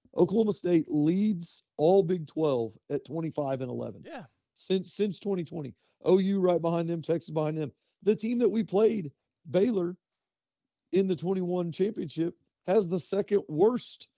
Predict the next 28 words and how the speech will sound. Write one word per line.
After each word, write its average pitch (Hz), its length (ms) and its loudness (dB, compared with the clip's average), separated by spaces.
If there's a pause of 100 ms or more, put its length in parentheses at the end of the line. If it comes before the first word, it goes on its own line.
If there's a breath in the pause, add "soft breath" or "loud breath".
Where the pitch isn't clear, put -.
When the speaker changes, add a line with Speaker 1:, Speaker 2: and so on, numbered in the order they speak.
(680)
Speaker 1:
record 147 460 -2 (680)
ahead 175 280 2
of 147 80 -4
Kansas, 175 560 -4 (320)
who's 156 160 -2
nine 156 260 -2
and 127 100 -8
twenty-six, 160 480 -4
but 147 160 -6
Baylor 202 340 2 (380)
fifteen 226 440 -4
and 175 120 -6
twenty-one. 190 520 2
But 156 140 4
yeah, 190 220 0
O 190 160 4
S 208 160 2
U 226 220 -2 (320)
twenty-five 196 500 0
and 185 80 0
eleven. 170 480 0 (340)
And 175 340 4 (440)
Zach, 220 260 0
that's - 400 -4 (400)
three 190 480 0
different 208 500 0 (380)
defensive 196 520 0
coordinators. 147 760 -4